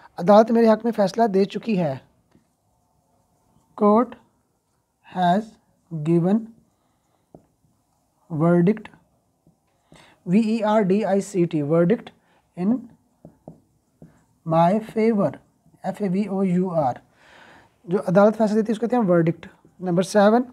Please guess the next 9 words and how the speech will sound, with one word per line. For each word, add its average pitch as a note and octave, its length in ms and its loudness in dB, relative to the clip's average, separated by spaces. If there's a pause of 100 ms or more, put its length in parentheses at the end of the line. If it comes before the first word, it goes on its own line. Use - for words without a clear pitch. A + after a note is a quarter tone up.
(520)
board G3+ 300 6
ने A3+ 80 2
नतीजा G3+ 360 0
का G3+ 140 -2
ऐलान F#3 240 0
कर E3+ 180 -4
दिया D#3+ 240 -2
है, C3 160 -8 (2250)
board G#3 600 2